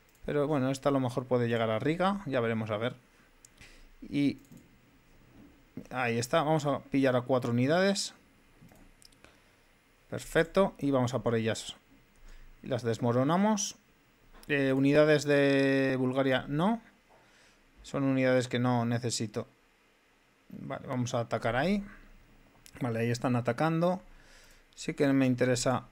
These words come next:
acabar con esto rápidamente. Y suministros, evidentemente. Muchos suministros. Vale, cae dos millones de personas. Yo creo que es un buen número para empezar una guerra contra la Unión Soviética.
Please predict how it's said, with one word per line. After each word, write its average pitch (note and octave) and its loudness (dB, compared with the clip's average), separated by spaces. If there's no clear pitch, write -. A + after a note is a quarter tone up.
acabar A#2+ -2
con B2 -4
esto E3 -2
rápidamente. D#3 -2
Y D3 -4
suministros, A#2 -4
evidentemente. G#2+ -4
Muchos C#3+ -4
suministros. A2+ -6
Vale, A#2 0
cae C#3 2
dos C#3 4
millones C3 2
de B2+ 4
personas. C3+ 0
Yo C3+ 0
creo B2+ -4
que B2+ -2
es B2 -4
un B2 2
buen B2 2
número B2 2
para A#2+ 2
empezar A#2 -2
una A#2 0
guerra A#2+ 0
contra A#2 -2
la A2+ -2
Unión A#2 -2
Soviética. C#3 -2